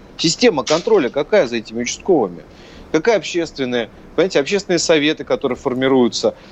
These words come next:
э, практически в-, полностью из лояльных людей, которые слова против не скажут. Я скажу, здесь у нас, э, понимаете, система выстроена таким образом, что некому,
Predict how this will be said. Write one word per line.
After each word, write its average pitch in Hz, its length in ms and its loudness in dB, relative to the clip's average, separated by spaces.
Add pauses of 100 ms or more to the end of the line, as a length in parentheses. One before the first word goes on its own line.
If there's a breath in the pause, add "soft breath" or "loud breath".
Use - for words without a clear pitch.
(100)
э, 117 140 4
практически 139 600 -2
в-, - 380 -10 (100)
полностью 139 560 2
из 113 100 -4
лояльных 127 560 2
людей, 107 300 -4
которые 131 280 -2
слова 165 360 2
против 127 400 -8
не 113 100 -8
скажут. 98 380 -6 (400 loud breath)
Я 151 80 4
скажу, 185 380 0
здесь 180 280 -6
у 165 60 -4
нас, 185 200 -2 (280 loud breath)
э, 143 220 4
понимаете, 196 280 0
система 190 460 -2
выстроена 156 440 -2
таким 160 380 0
образом, 151 380 -2 (360 loud breath)
что 165 380 2
некому, 151 580 0